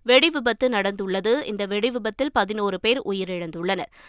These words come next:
மேலும் முப்பதுக்கும் மேற்பட்டோர் காயமடைந்துள்ளனர். நபாவி மசூதிக்கு அருகில் நடந்த வெடிவிபத்தில் உயிரிழந்தவர்களில் ஒரு முன்னாள் தலிபான் காவல்துறை அதிகாரியும் ஒருவர் என்றும்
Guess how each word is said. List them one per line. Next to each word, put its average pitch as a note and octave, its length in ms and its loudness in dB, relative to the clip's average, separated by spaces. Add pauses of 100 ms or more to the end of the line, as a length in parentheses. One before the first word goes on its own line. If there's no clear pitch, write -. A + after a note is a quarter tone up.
(160)
மேலும் D4 280 4
முப்பதுக்கும் D#4 520 2
மேற்பட்டோர் B3 600 2
காயமடைந்துள்ளனர். F#3+ 960 2
நபாவி A3+ 460 8
மசூதிக்கு G#3 580 -4
அருகில் A3 460 0
நடந்த G3 260 -2
வெடிவிபத்தில் G3 760 -2
உயிரிழந்தவர்களில் B3 1040 -2
ஒரு C4 240 6
முன்னாள் D4+ 480 6
தலிபான் C#4 480 2
காவல்துறை B3+ 500 4
அதிகாரியும் A3 680 4
ஒருவர் A#3 400 4
என்றும் G3 440 -2